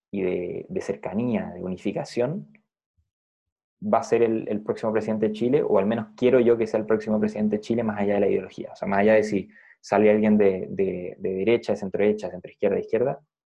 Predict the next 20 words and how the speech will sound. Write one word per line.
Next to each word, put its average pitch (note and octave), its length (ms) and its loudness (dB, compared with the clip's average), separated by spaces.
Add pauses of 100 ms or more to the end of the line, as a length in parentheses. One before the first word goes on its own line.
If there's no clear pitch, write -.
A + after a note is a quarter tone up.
(320)
creo C3 200 2
que C#3 80 0
me B2 60 -2
sentiría A#2 340 2
tranquilo A#2 400 0
con A2 120 0
alguien G#2+ 300 2
que G#2 220 2
piensa G2+ 300 -4
así, A#2+ 320 0
que A2 100 2
no G2+ 100 -2
quiera G2+ 460 0 (340)
avasall-, F#2+ 580 0
eh, F#2 300 -4
avasallar F#2 560 2
el G2 580 -2
país G#2+ 440 0
con G2+ 360 -2
medidas F#2+ 480 -2